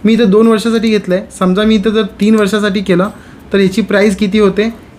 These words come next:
तर दोन हजार आठशे शहाण्णव, पण मी इथे चार हजार दोनशे शहाण्णव इतकं होते. आणि मी जर इथं डोमेन प्रोटेक्शन्स मी याला मायनस केलं तर याची प्राईस होते दोन हजार पाचशे नव्याण्णव. आणि मी इथे जर दोन वर्षासाठी केलं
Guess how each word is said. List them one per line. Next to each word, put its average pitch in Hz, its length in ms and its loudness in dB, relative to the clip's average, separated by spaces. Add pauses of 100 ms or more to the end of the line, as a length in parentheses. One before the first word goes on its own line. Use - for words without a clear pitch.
(220)
तर 190 80 0
दोन 185 260 2
हजार 208 160 2
आठशे 180 360 -4
शहाण्णव, 165 300 0
पण 190 160 0
मी 202 160 4
इथे 208 400 -2 (540)
चार 208 240 0
हजार 214 200 2
दोनशे 185 480 0 (300)
शहाण्णव 190 300 2
इतकं 180 260 -2
होते. 165 320 0 (480)
आणि 185 140 2
मी 214 140 4
जर 220 80 2
इथं 220 280 0
डोमेन 202 300 2
प्रोटेक्शन्स 208 500 -4
मी 208 120 -2
याला 214 180 0 (180)
मायनस 165 520 0
केलं 185 260 0 (400)
तर 190 80 2
याची 185 240 0
प्राईस 196 340 0
होते 208 360 -2 (560)
दोन 208 220 2
हजार 202 180 2
पाचशे 190 360 -2
नव्याण्णव. 147 380 0 (400)
आणि 185 140 0
मी 220 140 4
इथे 190 480 0 (140)
जर 185 100 0
दोन 185 280 2
वर्षासाठी 208 460 -2
केलं 196 320 -4